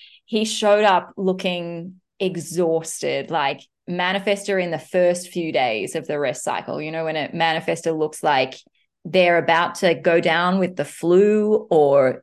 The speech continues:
something, like, they haven't slept for four days, or, like, what the hell is going on?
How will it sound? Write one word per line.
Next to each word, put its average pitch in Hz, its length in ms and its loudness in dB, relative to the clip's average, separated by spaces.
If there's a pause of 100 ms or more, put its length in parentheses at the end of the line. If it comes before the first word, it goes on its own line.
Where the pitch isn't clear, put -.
something, 196 840 2
like, 170 320 4
they 180 160 4
haven't 190 400 0
slept - 400 4
for 226 180 2
four 220 320 6
days, 214 400 8
or, 190 80 6
like, 175 220 4
what 196 240 4
the 233 100 4
hell 190 140 4
is 185 160 2
going 180 260 0
on? 175 400 0